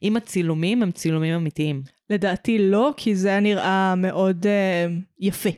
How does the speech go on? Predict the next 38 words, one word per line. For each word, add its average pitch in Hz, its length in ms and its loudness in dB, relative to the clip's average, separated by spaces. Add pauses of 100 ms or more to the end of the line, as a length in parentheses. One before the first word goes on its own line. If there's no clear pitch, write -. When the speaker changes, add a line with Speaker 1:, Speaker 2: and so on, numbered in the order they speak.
(420)
Speaker 1:
כן. 185 200 0
Speaker 2:
מאוד 226 180 2
בסגנון 214 420 0
של 202 180 0
אלכסנדר 196 600 0
פינה, 277 440 0 (120)
והוא - 1200 -4
פשוט 359 260 2
נראה 320 220 2
לי 320 80 2
הטיפוס 247 380 0
שהיה 214 220 0
מעדיף 196 380 0
לביים 190 500 2
סצנה 185 440 -2
גם 175 260 0
אם 180 220 -2
זה 180 100 -2
שחזור 180 380 0
של 180 140 -2
סצנה 175 320 -2
אמיתית, 180 460 -2 (400)
פשוט 196 260 -2
כדי 185 200 0
שיהיה 190 220 0
לו 196 80 2
שליטה 185 320 0
בפריים. 214 600 -2
את - 100 -8
רואה 202 180 2
שהוא 220 200 2
נורא 185 180 4
אובססיבי 175 440 -2
עם 170 120 -2
לפריים 185 400 -2
שלו. 160 280 -2 (420)
Speaker 1:
לגמרי. 180 440 4
Speaker 2:
נורא, 175 440 4